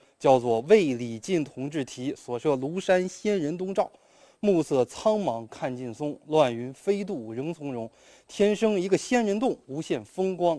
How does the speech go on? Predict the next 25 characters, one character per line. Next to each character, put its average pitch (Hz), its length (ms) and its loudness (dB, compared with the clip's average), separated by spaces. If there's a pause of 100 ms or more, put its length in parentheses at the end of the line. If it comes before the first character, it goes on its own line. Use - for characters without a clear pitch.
(120)
在 - 260 -2
险 107 240 -10
峰。” 170 220 -4 (460)
啊， 120 240 -4
那 208 120 10
么 208 80 4
呢， 156 120 6
我 120 200 2
们 120 120 -6
现 165 340 6
在 165 200 8
来 117 200 2
到 131 180 4
的 120 120 2
是 120 340 -6 (380)
白 135 240 4
鹿 185 240 2
洞 147 180 -2
书 185 280 -6
院 156 240 2
里 107 100 -12
边 123 160 -6
的 147 100 -6
这 139 180 -4
个 120 180 -6